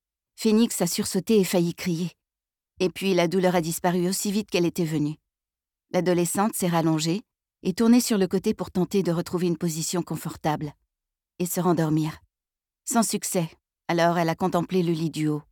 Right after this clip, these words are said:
la masse arrondie au-dessus de sa tête. Merde, elle détestait être sur celui du bas. Mais avec son gros ventre, elle pouvait plus ni monter ni descendre sans pousser des grognements ou risquer de tomber. Au-dessus d'elle, cette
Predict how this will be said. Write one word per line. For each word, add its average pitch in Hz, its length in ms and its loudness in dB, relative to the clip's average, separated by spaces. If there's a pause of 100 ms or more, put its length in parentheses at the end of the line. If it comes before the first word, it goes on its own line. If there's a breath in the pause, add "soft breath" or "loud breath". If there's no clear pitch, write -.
(540)
la 175 100 -2
masse 190 240 2
arrondie 170 480 0
au-dessus 156 320 -4
de - 80 -10
sa 160 120 -2
tête. - 380 -6 (960)
Merde, 185 460 4 (340)
elle 175 140 -4
détestait 240 480 4
être 202 240 0
sur 180 240 -4
celui 180 280 0
du 165 140 -2
bas. 165 240 2 (640)
Mais 214 100 6
avec 202 220 4
son 208 140 2
gros 190 200 2
ventre, 196 340 2
elle 175 100 0
pouvait 190 260 0
plus 185 200 -4
ni 190 160 4
monter 226 320 4
ni 214 160 6
descendre 190 520 0
sans 175 160 0
pousser 185 280 -2
des 175 120 2
grognements 175 500 2
ou 147 60 0
risquer 170 360 -2
de 170 120 -2
tomber. 160 360 -2 (680)
Au-dessus 233 380 4
d'elle, 208 220 4
cette - 180 -4